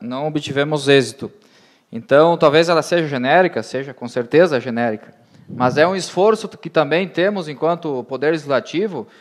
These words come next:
de mostrar também os problemas que estão acontecendo. Não é nenhuma mentira, não é demagogia nenhuma. É, os problemas existem, estamos acompanhando. Estivemos muitas vezes nas casas de vários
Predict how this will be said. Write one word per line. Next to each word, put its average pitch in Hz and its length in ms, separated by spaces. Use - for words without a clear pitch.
de 143 60
mostrar 170 460
também 220 220
os 208 100
problemas 180 460
que 165 80
estão 165 160
acontecendo. 151 540
Não 147 100
é 180 60
nenhuma 190 320
mentira, 185 540
não 151 120
é 156 40
demagogia 147 540
nenhuma. 147 540
É, 113 140
os 127 160
problemas 147 400
existem, 180 640
estamos 175 360
acompanhando. 160 880
Estivemos 175 480
muitas 208 440
vezes 208 220
nas 160 300
casas 175 280
de 170 60
vários 185 540